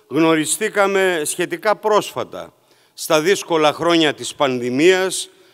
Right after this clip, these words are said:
στις κινητοποιήσεις για την προστασία της υγείας του λαού, για σταθερή δουλειά με δικαιώματα, για να σπάσει το απόστημα της άμεσης παρέμβασης της εργοδοσίας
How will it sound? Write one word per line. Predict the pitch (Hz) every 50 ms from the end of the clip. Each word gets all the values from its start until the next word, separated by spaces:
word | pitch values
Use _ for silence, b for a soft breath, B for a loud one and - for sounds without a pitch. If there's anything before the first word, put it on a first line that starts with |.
| b b b b b b
στις | _ - - 185 175 -
κινητοποιήσεις | - 190 180 175 170 147 170 156 131 - 170 190 196 - - 160 165 135
για | 131 160 156
την | - 147 147 139
προστασία | 143 143 135 - - 143 135 - - 175 185 160 151
της | 160 143 131 - 131
υγείας | 131 127 139 165 170 147 135 - -
του | - 120 120
λαού, | 113 113 120 135 160 180 180 165 - b b b b b b b b b b b
για | - 156 175 156
σταθερή | - - 170 151 - 160 156 170 185 208 190
δουλειά | 160 160 156 160 170 175 180 170 147 117 98 90 - 92
με | 113 139 147
δικαιώματα, | 135 139 - - 123 123 143 165 175 175 175 165 - 180 175 170 160 - b b b b b b b b
για | 117 156 165
να | 170 170 165
σπάσει | - - - - - 208 214 190 - - - 139 143 120 104 90 b b b b b b _ _
το | - 165 156 151 151
απόστημα | 139 - - - 185 185 165 - - - - 151 143 131 127 123 113 104 95 b b b b b b
της | - 147 131 - - 185
άμεσης | 180 180 180 170 165 151 - - 151 - -
παρέμβασης | - 156 151 147 160 175 165 160 147 147 143 135 - - 143 139 117 - - b b b b b _
της | 165 151 - -
εργοδοσίας | 165 151 151 139 151 151 143 147 139 - - 175 185 170 160 143 131 120 110 - -